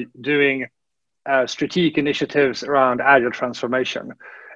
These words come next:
And, and, you know, when I think about this, you know, not, another way of seeing it is, is that, you know, the startups, you know, they really want to, uh, they want to, to, to scale agility. You know, they wanna, you know, stay agile,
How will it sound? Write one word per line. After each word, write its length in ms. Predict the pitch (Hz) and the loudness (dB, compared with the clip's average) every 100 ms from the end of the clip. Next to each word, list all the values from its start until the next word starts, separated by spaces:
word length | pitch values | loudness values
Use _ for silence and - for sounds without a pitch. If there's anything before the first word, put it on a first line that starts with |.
| - | 4
And, 260 | 165 160 160 | 6 6 6
and, 300 | 165 165 156 | 4 4 4
you 100 | 160 | 2
know, 80 | |
when 140 | 147 156 | 4 4
I 80 | 151 | 6
think 260 | 208 202 | 6 6
about 260 | 151 156 147 | 6 6 6
this, 280 | 147 - 151 - 151 151 | 2 2 -6 -12 -14 -4
you 120 | 160 | 0
know, 100 | 135 | 2
not, 240 | 151 147 | 2 2
another 260 | 156 175 180 | 4 8 10
way 120 | 156 | 8
of 140 | 139 - | 6 2
seeing 300 | 220 214 175 | 0 2 2
it 200 | 143 - | 0 -2
is, 220 | 147 - - | -8 -8 -6
is 180 | 143 143 | -4 0
that, 220 | 139 135 _ 156 | -2 -2 _ -6
you 100 | 143 | -4
know, 100 | 120 | -4
the 60 | 123 | -4
startups, 760 | - 170 170 165 - - - _ - | 4 8 8 6 2 -18 -20 _ -6
you 140 | 143 | -2
know, 300 | 135 127 117 | 2 0 -2
they 300 | 123 147 156 | 0 2 4
really 260 | 135 143 143 | 4 4 4
want 340 | 127 131 120 - - | 2 0 -4 -12 -2
to, 260 | 131 127 123 _ _ _ _ _ _ - | 2 2 0 _ _ _ _ _ _ -2
uh, 400 | 151 139 135 127 110 | 4 6 6 2 -4
they 100 | 160 | -4
want 200 | 165 151 | -2 -2
to, 180 | - 143 | -2 -4
to, 180 | 107 127 | -4 -14
to 160 | - 135 | -10 -10
scale 460 | - 170 170 202 185 | 0 6 8 8 6
agility. 540 | 180 185 185 170 196 | 6 6 6 4 4
You 80 | 190 | 4
know, 100 | 135 | 4
they 60 | 127 | 0
wanna, 220 | 127 123 - - | 0 -2 -6 -20
you 80 | 151 | -18
know, 80 | - | -8
stay 300 | - 170 170 | 6 8 10
agile, 580 | 156 156 160 156 156 | 10 8 4 2 2